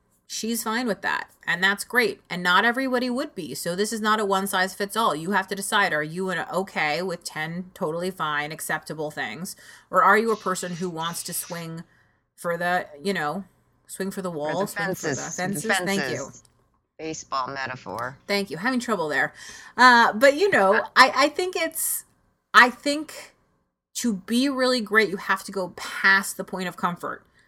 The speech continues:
Speaker 1: Because you are looking for something that is different, that is unexpected, that isn't right, that something's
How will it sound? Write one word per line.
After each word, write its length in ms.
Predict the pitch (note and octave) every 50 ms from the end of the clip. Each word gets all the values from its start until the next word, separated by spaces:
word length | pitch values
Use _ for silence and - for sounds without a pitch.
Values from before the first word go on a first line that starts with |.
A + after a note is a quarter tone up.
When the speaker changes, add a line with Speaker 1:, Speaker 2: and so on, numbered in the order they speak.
| _ _ _ _ _ _ -
Speaker 1:
Because 280 | G3 G3+ G#3 G3 F3+
you 460 | F#3 F#3+ G3 G3 F#3+ G3 F#3+ F#3+ - - -
are 160 | - F#3+ G3
looking 400 | G3 F#3 F#3+ G3+ - - A#3+ A#3
for 120 | - A3 G3+
something 360 | - - G3 G3+ - F#3 F3
that 120 | F3 E3+
is 120 | E3+ E3 - - C#3+ -
different, 500 | - A#3+ A3 - - G3 F3 E3+ D#3 -
that 140 | D#3 E3 F3
is 80 | E3 - -
unexpected, 1000 | G#3+ A#3 A3+ A3 - - - - - - F3 - - - - G3+ F3+ E3+ E3 D#3+
that 160 | E3 D#3 -
isn't 280 | G#3 G#3+ G#3+ G#3 G3+ -
right, 500 | E3 E3 F3+ G3 A3+ A#3 A3 F#3 E3 - -
that 100 | - E3+
something's 380 | - - G#3 G#3 A3 G#3+ G3 G3